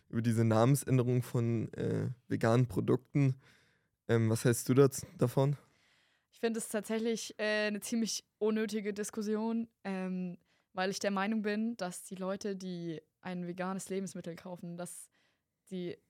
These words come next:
Speaker 2: eigentlich das nicht aus Versehen kaufen. Also ich kann mir fast nicht vorstellen, wie das passieren kann, weil auf den meisten Lebensmitteln steht es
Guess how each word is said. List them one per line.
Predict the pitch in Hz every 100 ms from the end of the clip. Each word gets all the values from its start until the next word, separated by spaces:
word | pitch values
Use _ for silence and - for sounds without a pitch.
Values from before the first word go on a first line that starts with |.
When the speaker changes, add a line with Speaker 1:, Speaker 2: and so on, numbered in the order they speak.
| _ _ _ -
Speaker 2:
eigentlich | 185 208 185
das | - 180
nicht | 190 - -
aus | - 185
Versehen | - 175 175
kaufen. | 175 175 175
Also | 175 175
ich | 175 -
kann | 202
mir | 208 196
fast | 220 214
nicht | 196
vorstellen, | 208 208 202 196
wie |
das | 185 -
passieren | 185 - 196
kann, | 196 180 180
weil | 175
auf | 170 -
den | 185
meisten | 185 190 202
Lebensmitteln | 190 196 202 190
steht | 185 196 185
es | 185